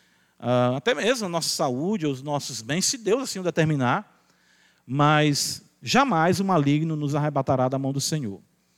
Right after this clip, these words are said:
Toda a ação do maligno acaba sendo instrumento de Deus para a maturação da nossa fé. Né, nós lemos hoje em Romanos capítulo cinco, a leitura foi feita,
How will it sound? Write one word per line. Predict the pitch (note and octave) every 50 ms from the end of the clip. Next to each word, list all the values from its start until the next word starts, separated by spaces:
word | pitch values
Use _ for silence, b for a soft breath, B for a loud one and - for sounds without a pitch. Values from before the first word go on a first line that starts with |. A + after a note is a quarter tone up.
| _ _ _ _ _
Toda | - E3 F3 F3 E3+
a | E3
ação | D#3 - - - D#3+ D3+ D3+ D3
do | C#3+
maligno | C#3+ C#3 C3 C3 D3 F#3+ A3 A3+ F#3
acaba | D#3 - - E3 D#3+ D#3
sendo | - - E3 D#3+ E3+ F#3
instrumento | - - - A3+ F#3+ D#3+ D#3 D#3 -
de | - C#3
Deus | B2 C3+ D3 F3+ F#3 - - b b b b b b b b b
para | D3+ D3+ D#3+
a | D#3+
maturação | E3+ F#3+ A3 - - A3+ A3+ F#3+ - - - - G3+ A#3+ D4+
da | B3+ F3
nossa | D3 C3 - - B2
fé. | - - B2 G#2+ F2+ E2+ - _ _ _ _ _ _ _ _ _ _ _
Né, | A2+ B2+
nós | D3 D3+ D3 C#3
lemos | D3+ D#3+ F3+ F#3 D#3+ C3+ C3
hoje | D#3+ E3+ E3+ D#3
em |
Romanos | C3+ C#3 C3+ C3+ C3+ C3+ - -
capítulo | C#3 - - - C#3 B2+
cinco, | - - - - D#3 F3 G3+ G3+ - -
a | A2+ G#2+
leitura | A2 A#2 - D#3 C#3+ -
foi | - C#3 B2+
feita, | A#2 - - C#3+ D#3 F3+ G3 - - G#2+